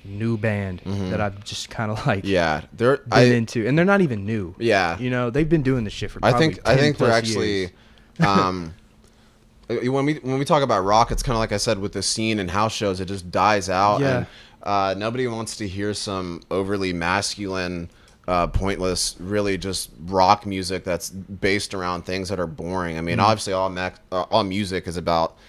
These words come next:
Speaker 2: you know, love, drugs, or sex, or a
Speaker 1: Yeah.
Speaker 2: combination of those things.
Speaker 1: Yeah.
Speaker 2: But, um, the, uh, the whole entire, uh,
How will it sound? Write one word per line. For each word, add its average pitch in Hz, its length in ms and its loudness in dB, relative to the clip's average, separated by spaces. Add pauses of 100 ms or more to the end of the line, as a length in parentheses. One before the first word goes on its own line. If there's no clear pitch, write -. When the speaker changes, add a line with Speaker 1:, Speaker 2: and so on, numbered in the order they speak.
(120)
Speaker 2:
you 104 100 -6
know, 90 100 0
love, 90 560 0
drugs, 95 520 0
or 87 200 -4
sex, 101 400 0
or 95 140 0
a 87 40 -4
Speaker 1:
Yeah. 120 60 -8
Speaker 2:
combination 110 500 0
of 95 120 -4
those 92 180 -2
things. 98 320 -4
Speaker 1:
Yeah. 110 300 0 (640)
Speaker 2:
But, 92 40 -2
um, 87 520 0 (280)
the, 104 220 -10
uh, 101 140 -4
the 98 160 -6
whole 110 220 -2
entire, 98 600 -2
uh, 82 400 -2